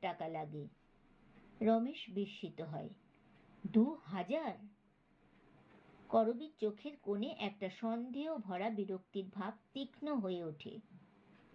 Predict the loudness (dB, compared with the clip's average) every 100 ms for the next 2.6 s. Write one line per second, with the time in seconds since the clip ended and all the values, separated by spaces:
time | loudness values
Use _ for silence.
0 | -20 -20 -20 -20 -2 2 4 2 -2 -4
1 | -2 -2 -2 -8 -14 -20 -20 -20 -20 -4
2 | 0 0 0 -2 0